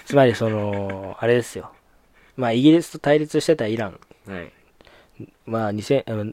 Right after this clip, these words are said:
Speaker 1: どんぐらいかな？千九百六十一年とかかな。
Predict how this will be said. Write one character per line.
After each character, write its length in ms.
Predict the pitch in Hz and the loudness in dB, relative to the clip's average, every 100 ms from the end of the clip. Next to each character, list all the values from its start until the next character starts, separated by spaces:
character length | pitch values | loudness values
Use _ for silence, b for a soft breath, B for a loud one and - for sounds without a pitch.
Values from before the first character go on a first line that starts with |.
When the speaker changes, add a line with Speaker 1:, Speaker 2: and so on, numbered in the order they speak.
| - | -10
Speaker 1:
ど 140 | 113 | -6
ん 20 | 117 | -4
ぐ 40 | |
ら 60 | 127 | -4
い 40 | |
か 60 | 117 | -4
な？ 100 | 95 | -4
千 240 | 160 147 | 0 0
九 220 | - 127 | 0 -2
百 720 | 101 104 - 98 92 92 92 - B B B - | -2 -10 -10 -10 -10 -12 -16 -16 B B B -10
六 340 | 104 95 135 | -10 -6 -2
十 380 | 131 131 135 131 | -2 0 2 2
一 240 | 123 - 131 | -2 -6 -8
年 160 | 98 - | -8 -14
と 120 | - | -10
か 120 | 139 | -10
か 120 | - | -12
な。 80 | - | -20